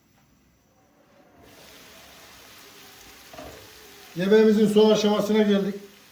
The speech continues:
Arkadaşlar bu kızartmayı göreceğiz. Karamelize olmuş olacak. Şöyle bir sallayalım. Altı da üstü de her yeri aynı olacak.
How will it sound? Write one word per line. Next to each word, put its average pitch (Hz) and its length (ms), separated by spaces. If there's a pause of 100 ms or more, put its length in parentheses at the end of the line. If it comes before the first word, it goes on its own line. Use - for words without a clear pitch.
Arkadaşlar 196 560
bu 226 120
kızartmayı 214 580
göreceğiz. 202 500 (260)
Karamelize 208 560
olmuş 208 300
olacak. 185 360 (1200)
Şöyle 196 220
bir 190 60
sallayalım. 190 480 (1300)
Altı 214 380
da 208 220
üstü 208 240
de 196 140
her 226 160
yeri 214 260
aynı 202 240
olacak. 180 340